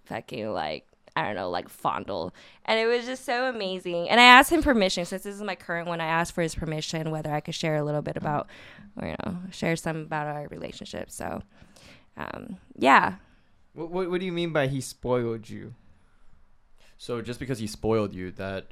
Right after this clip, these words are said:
Speaker 3: contributed to him being, like, the one for right now?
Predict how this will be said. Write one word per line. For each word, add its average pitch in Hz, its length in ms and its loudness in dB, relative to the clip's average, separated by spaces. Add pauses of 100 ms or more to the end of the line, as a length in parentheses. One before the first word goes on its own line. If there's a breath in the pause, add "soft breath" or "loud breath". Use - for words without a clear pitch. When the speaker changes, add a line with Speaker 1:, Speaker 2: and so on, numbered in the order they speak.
(120)
Speaker 3:
contributed 95 600 -8
to 92 260 -8
him 92 240 -8
being, 90 280 -10
like, 87 220 -12
the 90 60 -12
one 87 320 -10
for 90 220 -12
right 85 220 -10
now? 104 300 -10